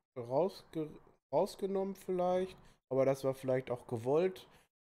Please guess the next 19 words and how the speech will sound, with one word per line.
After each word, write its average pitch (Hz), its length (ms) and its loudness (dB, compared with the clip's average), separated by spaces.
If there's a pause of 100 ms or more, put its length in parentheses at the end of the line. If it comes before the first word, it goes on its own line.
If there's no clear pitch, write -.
(400)
Ja, 143 120 8
und 160 340 0
manche 160 260 4
Effekte 208 380 2
hätte 190 140 2
ich 190 40 -6
vielleicht 185 300 0
noch 180 140 -4
mal 175 100 2
ein 165 120 -2
bisschen 170 280 -6
angefasst. 165 680 -2
Bei 117 100 2
einigen 131 320 -2
haben 151 180 -6
sie 190 60 -6
es 185 100 -10
sogar 170 260 -4
getan, 165 560 -4